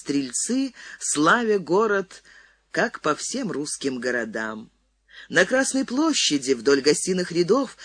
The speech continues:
гремели цепями, бегали и брехали псы. У перегороженных решетками улиц стояли заставы с бердышами, с фонарями.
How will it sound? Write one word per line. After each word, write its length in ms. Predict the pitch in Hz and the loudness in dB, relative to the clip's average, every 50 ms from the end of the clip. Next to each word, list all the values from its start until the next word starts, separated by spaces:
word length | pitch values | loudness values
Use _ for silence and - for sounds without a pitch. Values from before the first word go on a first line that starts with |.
| - - | -18 -14
гремели 520 | - 135 151 165 160 160 165 160 147 151 143 | -8 -2 0 0 2 4 4 4 4 2 2
цепями, 720 | - - 139 143 - - 190 240 269 269 262 247 220 214 190 | 0 0 -2 -2 0 0 0 0 0 0 0 0 0 -2 0
бегали 460 | 143 143 196 240 220 165 151 139 135 | 0 2 2 2 2 2 2 4 4
и 40 | 127 | 4
брехали 440 | 123 131 131 - 131 131 131 127 | 2 0 0 0 2 2 2 2
псы. 500 | 123 - - - - - 165 233 269 254 - _ _ _ _ - - - - - - - - | 0 -2 -4 -6 -4 -2 -2 -2 -2 -4 -10 _ _ _ _ -20 -20 -20 -20 -18 -6 -2 -2
У 60 | 226 | 0
перегороженных 720 | - 247 247 240 208 262 262 277 277 226 226 233 247 - | 0 0 2 4 4 4 4 4 2 2 2 0 0 0
решетками 640 | 214 226 240 - - 254 269 - - 220 226 226 226 190 - | -2 -2 -2 0 0 0 0 0 0 2 2 4 2 2 2
улиц 500 | 226 262 302 269 294 294 - - - - - - - - | 2 4 4 4 4 2 0 -2 -8 -10 -14 -18 -14 -8
стояли 600 | - - - 160 156 156 196 226 247 233 220 220 | -6 -2 2 2 4 4 2 2 0 0 0 0
заставы 720 | 175 - 165 165 - - - - 175 180 175 175 165 165 147 | 2 2 2 0 0 -2 -2 0 2 2 2 2 0 -2 -2
с 120 | 135 127 | -2 0
бердышами, 840 | 117 156 165 165 151 135 143 147 - - - 170 202 214 214 202 208 | 2 2 2 2 0 -2 -4 -2 -2 -2 -4 -2 -2 -4 -4 -4 -4
с 140 | 208 - - | -6 -6 -6
фонарями. 800 | - 117 120 123 117 113 120 135 165 196 208 196 190 185 185 | -4 -4 -2 -2 -2 0 0 -2 -2 -4 -6 -8 -10 -10 -12